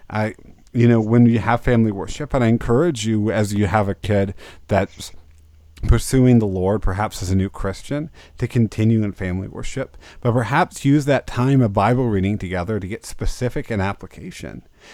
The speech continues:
You know, maybe discussing, uh, specific situations of life, specifics on how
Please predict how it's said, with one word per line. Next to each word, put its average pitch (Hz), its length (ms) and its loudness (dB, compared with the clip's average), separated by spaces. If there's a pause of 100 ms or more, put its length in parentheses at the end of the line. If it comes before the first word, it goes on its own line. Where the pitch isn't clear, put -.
(120)
You 123 100 2
know, 123 100 8
maybe 120 320 4
discussing, 110 840 -4 (260)
uh, 104 120 -2
specific - 760 -4 (240)
situations 110 760 -2
of 98 100 -4
life, 110 380 -4
specifics - 760 -2
on 98 120 0
how 107 460 -2